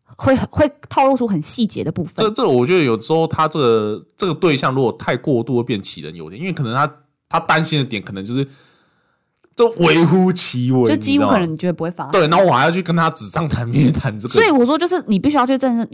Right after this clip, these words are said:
Speaker 1: 认真去考虑啊，就像可能刚刚回到刚刚前面刚刚上一段讲的嘛，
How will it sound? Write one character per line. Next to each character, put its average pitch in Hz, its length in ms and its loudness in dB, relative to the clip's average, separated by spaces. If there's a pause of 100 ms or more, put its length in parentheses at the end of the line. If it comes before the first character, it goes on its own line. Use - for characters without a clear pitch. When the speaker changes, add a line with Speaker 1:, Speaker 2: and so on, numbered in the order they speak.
Speaker 1:
认 220 260 2
真 214 120 0
去 240 80 0
考 143 320 -2
虑 196 200 2
啊， 156 140 -2
就 226 100 0
像 311 120 4 (160)
可 190 100 0
能 190 80 2
刚 220 100 2
刚 240 60 0
回 214 120 0
到 226 80 0
刚 196 140 -4
刚 190 160 -6
前 180 140 -6
面 202 140 -2
刚 196 140 -2
刚 208 200 -6
上 208 240 -6
一 - 40 -10
段 185 180 -2
讲 - 220 -10
的 - 80 -16
嘛， 95 100 -16